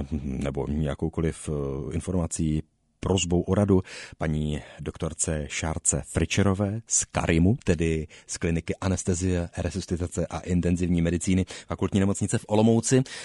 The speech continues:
A čísla teď tedy na tu hodinku necelou na paní doktorku Fričerovou: sedm dva šest čtyři šest pět čtyři šest pět, dva dva jedna pět pět pět čtyři čtyři čtyři.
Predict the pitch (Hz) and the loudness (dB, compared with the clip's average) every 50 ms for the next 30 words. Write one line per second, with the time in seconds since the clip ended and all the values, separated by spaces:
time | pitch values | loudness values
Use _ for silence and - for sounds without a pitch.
0 | - - 98 95 - - 123 - - 90 - _ - 214 208 - - 110 90 92 | -8 -4 -2 -2 -2 -2 -2 -2 -2 -4 -4 _ -2 -2 -2 0 0 0 0 2
1 | 87 85 - 98 92 104 104 127 135 - 113 101 92 - - 104 95 92 90 90 | 0 -2 -2 0 0 2 2 0 0 0 0 0 0 0 0 0 0 2 2 2
2 | 87 87 90 - 87 90 90 87 87 85 82 82 - 85 87 87 82 - 92 85 | 2 0 0 -2 -2 -2 0 0 0 -2 -2 -2 -2 -2 0 -2 -2 -2 -4 -6
3 | - - - - 80 - - 90 85 85 78 80 80 82 80 80 82 82 - - | -4 -6 -6 -6 -6 -4 -2 -2 0 0 2 2 2 2 0 0 -2 -2 -2 2
4 | - 143 120 123 120 123 127 - 90 92 80 76 - - 92 - - - - - | 4 4 6 6 4 4 2 0 -2 -2 -2 0 0 0 -2 -2 -4 -10 -14 -16
5 | - - - - - - 90 82 - 78 - 80 - - - 85 78 - - - | -16 -16 -10 -8 -4 -2 -2 -2 0 -2 -2 -4 -4 -2 0 0 0 0 -2 -6
6 | - - - 85 - 85 - - - - - - 87 - - - - - - - | -8 -6 -4 -4 -4 -4 -4 -6 -6 -4 0 0 0 0 -2 -8 -16 -20 -20 -18
7 | - - 82 98 123 120 107 104 87 87 92 90 101 107 110 110 - - - - | -8 -4 2 4 4 4 4 4 2 2 4 4 4 4 2 0 -4 -12 -18 -8
8 | - - 101 104 - - 90 - - - 90 85 - - - - - - 92 87 | 0 2 2 2 2 0 -4 -2 0 0 0 0 -2 -6 -12 -8 -6 -4 -2 -2
9 | 85 - - - 90 90 80 - - - 90 - 101 98 | -2 -2 -2 -2 -2 -2 -4 -4 -4 -4 -2 -2 -2 -2